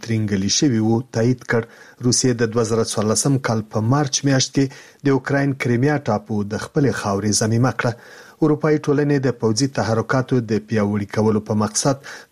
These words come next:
تر دوه زره اته ویشتم کاله له خپلې ګډې بودیجې څخه شاوخوا یو اعشاریه اووه میلیارد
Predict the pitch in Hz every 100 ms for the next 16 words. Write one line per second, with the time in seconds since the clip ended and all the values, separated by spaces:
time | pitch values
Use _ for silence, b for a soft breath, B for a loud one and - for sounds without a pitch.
0 | - 117 113 123 113 117 120 117 123 113
1 | - 170 160 127 113 110 - B B B
2 | 135 127 151 143 147 156 127 151 135 107
3 | 110 110 117 135 - 127 113 - 107 107
4 | 139 135 123 127 127 110 110 120 113 117
5 | 131 143 156 120 107 110 110 107